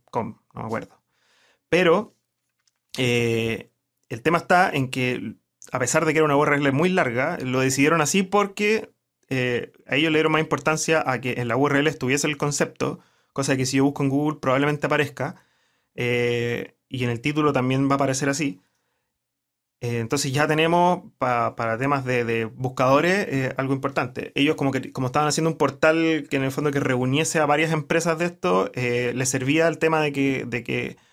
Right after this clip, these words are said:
de que la U R L fuese amigable, más amigable con Google que con las personas. Eh, aún así, si viene una U R L muy larga, es muy fácil de recordar, porque ya sabemos de qué se trata, de, es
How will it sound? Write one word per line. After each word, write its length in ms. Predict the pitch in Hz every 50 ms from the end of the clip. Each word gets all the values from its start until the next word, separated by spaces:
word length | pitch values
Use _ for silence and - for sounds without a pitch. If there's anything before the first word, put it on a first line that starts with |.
| _ _ _ _ _ _ -
de 80 | 131
que 60 | 127
la 100 | 127 127
U 100 | 131 139
R 200 | 143 135 135 135
L 120 | 143 147 147
fuese 380 | 143 - 147 139 139 151 143 139
amigable, 400 | 131 131 127 139 139 139 143 123
más 220 | 131 139 139 139
amigable 360 | 139 139 135 135 139 143 143
con 140 | 139 135 135
Google 280 | 131 139 143 147 147 139
que 80 | 151
con 120 | 135 143 139
las 100 | 135 131
personas. 400 | 135 123 - - 123 110 107 - _ _ _ _ _ _ _ _ _ _ _ _ _ _ -
Eh, 560 | 127 131 131 131 131 127 127 127 127 127 127 -
aún 260 | 139 147 170 190 190
así, 440 | 180 180 208 214 220 233 240 - - _ _ _ _ _ _ _ _ _ _
si 180 | - - - 135
viene 220 | 123 135 143 151
una 160 | 147 147 143 143
U 120 | 139 147
R 140 | 143 143 143
L 140 | 143 147 139
muy 180 | 156 170 185
larga, 360 | 196 180 147 139 135 143 165
es 360 | - - 139 135 - - - -
muy 180 | - 147 160
fácil 280 | 160 - 175 170 175 170
de 60 | 165
recordar, 480 | - 160 147 156 156 165 139 - - _ _ _
porque 340 | - 113 - 131 123 123
ya 120 | 120 143 139
sabemos 400 | 135 143 139 147 156 165 165 156
de 100 | 156 143
qué 60 | 147
se 100 | 156 156
trata, 340 | 143 160 165 165 175 170 170
de, 180 | 160 147 139
es 60 | 139